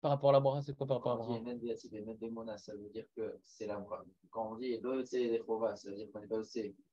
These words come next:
Speaker 2: On n'a pas dit la bracha, on est, parce qu'on n'a pas dit le contenu de tout ça.
Speaker 1: J'ai pas compris les deux Zdadim.
Speaker 2: Quand, quand je dis, j'ai pas, quand j'ai dit, j'ai pas dit Emet, Ve'atziv, Emet, Ve'emuna. Donc on a dit que c'est
Speaker 1: Tu parles
Speaker 2: pas
Speaker 1: d'après Rashi ?
Speaker 2: Non, avec moi, c'est un, je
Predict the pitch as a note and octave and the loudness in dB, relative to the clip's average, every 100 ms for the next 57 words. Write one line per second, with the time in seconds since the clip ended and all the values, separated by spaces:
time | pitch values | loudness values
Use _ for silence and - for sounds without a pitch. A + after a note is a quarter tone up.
0 | _ _ _ G2+ F#2+ A#2 C#3 C3 B2+ - | _ _ _ -12 -2 2 6 6 4 4
1 | C#3+ F#3 C3 A#2 - A2+ A2 G#2+ C3 C3+ | 4 4 0 -2 -8 -4 -2 4 4 4
2 | B2 A#2 - C3+ - D3+ D3+ - _ _ | 0 0 -2 -4 0 0 0 -8 _ _
3 | _ _ - - - G3 _ _ _ - | _ _ -14 -12 -12 -12 _ _ _ -16
4 | - - F3 F#3+ F#3 E3+ C#3+ C#3+ - C3 | -12 10 10 10 10 12 12 12 12 10
5 | B2+ A#2+ - _ _ _ _ _ _ _ | 10 6 0 _ _ _ _ _ _ _
6 | _ _ _ _ _ A3+ - - _ - | _ _ _ _ _ 0 0 0 _ 2
7 | C3+ - C#3 B2+ A2+ C3+ C3 A#2+ A#2+ A#2 | 2 2 -4 -4 2 6 6 4 -2 -2
8 | A#2+ D3 A2+ B2+ C#3 D3 - A#2+ B2+ C#3+ | -2 -4 0 2 2 2 -2 0 0 0
9 | B2 B2+ B2 D3 B2 B2+ A#2+ A#2+ A#2+ G#2 | 2 0 0 -2 0 0 -2 0 0 0
10 | - A2+ B2+ D3+ - - E3 F3+ F3 G3 | -4 -2 -2 -4 -2 12 12 12 12 12
11 | G3+ G3+ B3 B3 - _ _ _ _ _ | 12 12 12 8 4 _ _ _ _ _
12 | C3 D3 - - A2 C3 B2+ - - B2 | -2 0 0 -4 -2 0 0 -2 -4 -4
13 | G#2+ - _ - A2 | -4 -10 _ -8 0